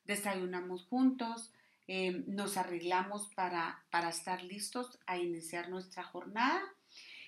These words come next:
Y quizás durante toda la mañana no nos vemos, ¿verdad? No nos vemos, sino que cada uno está en, en su, en su actividad. Eh, también otra de las cosas que, que, que hice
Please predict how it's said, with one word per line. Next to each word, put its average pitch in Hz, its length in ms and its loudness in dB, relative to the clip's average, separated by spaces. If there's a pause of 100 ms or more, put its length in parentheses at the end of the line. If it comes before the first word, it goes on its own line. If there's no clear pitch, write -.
Y 240 160 2
quizás 262 460 6
durante 277 380 4
toda 233 260 4
la 294 120 4
mañana 233 440 4
no 254 140 4
nos 254 260 0
vemos, - 720 -6 (260)
¿verdad? 208 320 4
No 240 160 8
nos 240 240 4
vemos, 320 380 4
sino 220 260 2
que 185 160 -8
cada 208 300 6
uno 262 420 4
está 262 400 2 (480)
en, 175 540 -2 (160)
en 202 220 0
su, 185 360 -4
en 202 180 -2
su 202 140 0
actividad. 175 680 -2 (1700)
Eh, 220 380 6
también 233 420 8
otra 285 280 10
de 311 80 8
las 233 220 4
cosas 262 480 2
que, 185 520 0 (140)
que, 185 480 0 (140)
que 190 160 0
hice 254 580 2